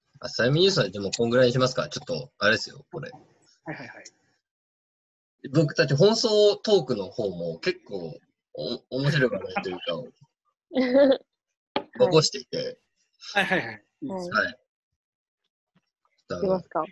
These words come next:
Speaker 1: はい。
Speaker 2: 何でしょう？
Speaker 1: 何でしたっけ？
Speaker 2: はいはい。
Speaker 3: はい、ちょっと集計出ました。じゃあ、あの、まずテーマで言うと、演劇について教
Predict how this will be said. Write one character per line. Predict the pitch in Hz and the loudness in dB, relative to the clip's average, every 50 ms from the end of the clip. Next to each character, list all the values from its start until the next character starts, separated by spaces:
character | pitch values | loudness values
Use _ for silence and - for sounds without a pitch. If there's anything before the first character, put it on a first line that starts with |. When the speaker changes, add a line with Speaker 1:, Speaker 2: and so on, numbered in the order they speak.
| _ _ _ _ _ _ | _ _ _ _ _ _
Speaker 1:
は | _ - 120 113 95 | _ 0 2 2 2
い。 | 90 - | 2 0
Speaker 2:
何 | 156 175 170 | -4 -6 -6
で | 123 - | -8 -10
し | - | -16
ょ | _ | _
う？ | _ _ _ _ _ _ - - - - - - - | _ _ _ _ _ _ -20 -20 -20 -20 -18 -8 0
Speaker 1:
何 | - 165 190 | 0 2 2
で | 147 | 2
し | 139 | -2
た | 87 - | -4 -6
っ | - | -8
け？ | - | -10
Speaker 2:
は | - - | -16 -18
い | - _ _ _ _ _ _ _ _ _ _ _ _ - - - _ _ _ _ _ - - - _ _ _ _ - 254 | -20 _ _ _ _ _ _ _ _ _ _ _ _ -18 -18 -18 _ _ _ _ _ -20 -20 -20 _ _ _ _ 2 6
は | 247 | 6
い。 | 226 | 6
Speaker 3:
は | - | 6
い、 | |
ち | - | 4
ょ | _ _ | _ _
っ | |
と | - 208 | -4 -2
集 | - - 254 240 | 2 2 2 4
計 | - 262 254 - - - | 6 6 6 6 6 2
出 | 208 | 0
ま | 208 208 208 | 0 0 0
し | - | -2
た。 | - - - - - | -6 -6 -6 -2 2
じ | 220 | 2
ゃ | 202 | 2
あ、 | 190 - - | 2 2 0
あ | 196 190 | 0 2
の、 | 190 - - _ _ _ _ _ - | 2 0 -4 _ _ _ _ _ 2
ま | - 320 320 | 2 4 6
ず | 294 247 196 | 6 6 6
テ | 202 247 247 | 8 8 8
ー | 233 | 8
マ | 214 190 | 6 6
で | 185 180 | 6 6
言 | 180 180 185 | 6 6 4
う | 202 _ | 2 _
と、 | - 320 302 240 - - _ _ _ _ _ - | 4 6 6 6 4 2 _ _ _ _ _ 2
演 | 233 262 285 | 4 6 6
劇 | 277 302 277 294 285 | 6 4 4 4 4
に | 277 269 254 | 4 2 2
つ | - 269 | 2 2
い | 247 214 | 0 2
て | - - 170 160 - | 2 2 2 2 2
教 | - | 0